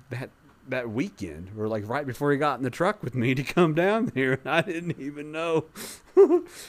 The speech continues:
And so the three of us told, told our little, you know, our little, uh, little, uh, hiccups in our sobriety story. And apparent-, I mean, and people still talk about it today, like, that weekend. And I don't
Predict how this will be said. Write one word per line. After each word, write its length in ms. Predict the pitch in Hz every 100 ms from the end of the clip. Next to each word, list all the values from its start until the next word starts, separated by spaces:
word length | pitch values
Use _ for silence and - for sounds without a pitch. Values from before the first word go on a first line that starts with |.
| - 180
And 160 | 165
so 260 | 170 151 147
the 180 | 147 156
three 360 | 165 175 196
of 160 | 139 135
us 100 | 147
told, 580 | - 135 143 135 123 135
told 280 | 143 135
our 120 | 131 127
little, 420 | 131 131 123 120
you 100 | 120
know, 180 | 120 117
our 100 | 117
little, 340 | 120 117 113 113
uh, 340 | 113 110 110 113 87 95
little, 320 | 139 120 113 113
uh, 120 | 107
hiccups 480 | 123 139 120 113 -
in 80 | 113
our 120 | 110
sobriety 500 | - 104 123 139 123
story. 420 | 117 110 110 113 117 - - - - - - -
And 120 | 143 139
apparent-, 440 | 127 135 165 139
I 40 |
mean, 200 | 131 131
and 260 | 127 123 120
people 240 | 147 202
still 200 | 156 170
talk 220 | 196 160 151
about 240 | 156 147
it 20 |
today, 360 | 123 117 147 131
like, 260 | 107 101
that 220 | 120 120 113
weekend. 400 | 123 151 120 117
And 140 | 123
I 160 | 120 156
don't 300 | 170 139